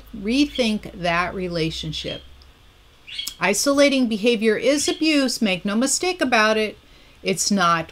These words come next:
what, that he or she loves you so much they want you for themselves. It's because they are afraid of you leaving. I heard from an ex,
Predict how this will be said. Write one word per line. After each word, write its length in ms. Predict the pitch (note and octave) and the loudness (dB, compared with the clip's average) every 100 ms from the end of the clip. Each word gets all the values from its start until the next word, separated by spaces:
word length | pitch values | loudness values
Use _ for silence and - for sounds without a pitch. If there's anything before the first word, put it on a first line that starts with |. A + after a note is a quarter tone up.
| - | -2
what, 260 | F#3 E3+ - | 0 0 -6
that 320 | F3 F3 D#3+ - | -4 -2 -2 -4
he 280 | A#3+ A#3 | -2 0
or 100 | G3+ | -2
she 300 | F#3 - G3+ | -4 -4 -4
loves 440 | E3+ E3+ G#3 B3 A#3 | -2 0 2 0 0
you 200 | A#3 A3 | 0 0
so 520 | - - B3 E4 G4+ | 0 2 6 6 6
much 380 | A4 G#4+ - - | 4 4 0 0
they 160 | A#3+ | 4
want 320 | A3 A3 A#3 C4+ | 4 4 2 -2
you 140 | C4 | -4
for 140 | B3 | -2
themselves. 720 | G#3 G3 - A#3 A#3+ F3 E3+ | -2 -4 -2 0 0 0 -4
It's 160 | - D#3+ | -8 -6
because 440 | G3 F3 F3 E3+ | -6 -4 -4 -4
they 200 | E3+ E3 | -4 -2
are 120 | D#3+ D#3+ | -2 -4
afraid 760 | - - A3 A3 F3+ F3 - | -8 -4 -2 0 -2 -6 -8
of 140 | F3+ F3 | -8 -6
you 240 | F3 F#3 | -4 -4
leaving. 680 | F#3 F3 F#3+ D#3+ G2+ C3+ F#3+ _ - - - - - - - - | -4 -4 -4 -6 -8 -12 -16 _ -20 -20 -20 -20 -20 -20 -8 0
I 180 | F3+ G3+ | 2 4
heard 320 | A#3 A#3+ A3 | 4 4 2
from 240 | - A3+ | 0 0
an 140 | A#3+ A3+ | 2 0
ex, 640 | D#3 D#3+ - - - | -2 -4 -6 -6 -6